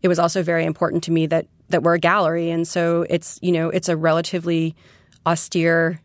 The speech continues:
space, and we have checklists, and, you know, and I think it's very intimidating for people. And so I would see people not buy stuff, and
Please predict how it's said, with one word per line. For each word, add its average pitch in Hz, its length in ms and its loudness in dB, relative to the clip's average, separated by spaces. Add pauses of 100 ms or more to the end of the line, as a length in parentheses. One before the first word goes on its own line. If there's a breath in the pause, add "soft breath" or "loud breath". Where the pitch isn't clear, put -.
(220)
space, 170 540 0
and 170 260 0
we 165 160 -2
have 165 140 0
checklists, 170 640 -4
and, 160 380 -2
you 202 120 0
know, 165 280 0 (460 loud breath)
and 190 200 2
I 190 100 2
think 220 220 -4
it's - 140 -4
very 196 200 2
intimidating 190 480 0
for 170 120 -6
people. 160 360 0
And 165 320 0
so 180 420 2 (560 soft breath)
I 185 80 2
would 185 140 0
see 269 160 -2
people 247 240 -2
not 175 280 2
buy 165 160 0
stuff, 160 440 -4 (120)
and 165 340 0